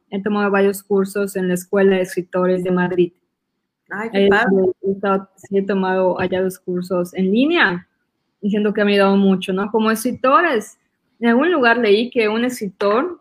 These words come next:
Speaker 1: no es nada más que un lector que escribe, ¿no? Como que un escritor de cajón tiene que leer,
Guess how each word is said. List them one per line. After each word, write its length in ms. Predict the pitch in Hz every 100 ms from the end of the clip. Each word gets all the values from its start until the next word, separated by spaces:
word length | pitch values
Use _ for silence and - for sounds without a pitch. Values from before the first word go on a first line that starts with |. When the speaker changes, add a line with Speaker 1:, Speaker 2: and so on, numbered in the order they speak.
| -
Speaker 1:
no 100 | 214
es 60 | 214
nada 140 | 214
más 180 | 208 202
que 80 | 208
un 180 | 214 208
lector 560 | 196 - 196 220 415 - _ _ _ _ -
que 80 | 196
escribe, 600 | 196 214 196 170 - - _ _ _ _ _
¿no? 320 | 190 185 220 233
Como 160 | 202
que 80 | 220
un 60 | 262
escritor 480 | 285 233 185 220
de 140 | 233 220
cajón 380 | 196 196 214 247
tiene 240 | 233 220
que 120 | 202
leer, 440 | 196 190 175 170